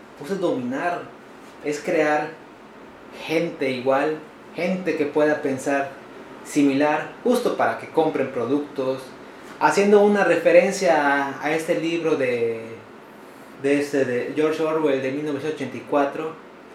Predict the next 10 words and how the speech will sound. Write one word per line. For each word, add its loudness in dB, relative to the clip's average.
justo 0
es 2
esto, -2
es -2
hacer 2
a 2
las 0
personas -2
que -6
piensen -4